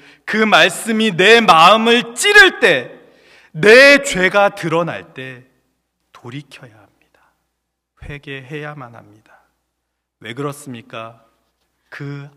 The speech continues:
아픔이, 그 불편함이 하나님께서 나에게 주신 돌이킴의 기회이기 때문에 그렇습니다.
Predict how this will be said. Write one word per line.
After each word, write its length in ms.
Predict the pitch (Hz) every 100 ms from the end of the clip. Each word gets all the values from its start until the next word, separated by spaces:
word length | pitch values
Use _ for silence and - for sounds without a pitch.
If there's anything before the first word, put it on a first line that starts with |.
| _
아픔이, 880 | 110 131 - - 202 185 131 120 _ _ _ _ _ _ _
그 520 | - 220 240 247 247
불편함이 1000 | - 262 269 262 285 269 202 190 202 180 180 - - -
하나님께서 840 | - 311 311 302 294 302 277 277
나에게 580 | 226 165 220 285 285 285
주신 680 | - 196 - 247 220 156 - _ _ _ _
돌이킴의 1160 | - 160 190 226 233 226 - - 175 165 165 165
기회이기 800 | - - 185 233 233 170 160 156
때문에 360 | 156 143 135 127
그렇습니다. 640 | _ 123 - 107 120 _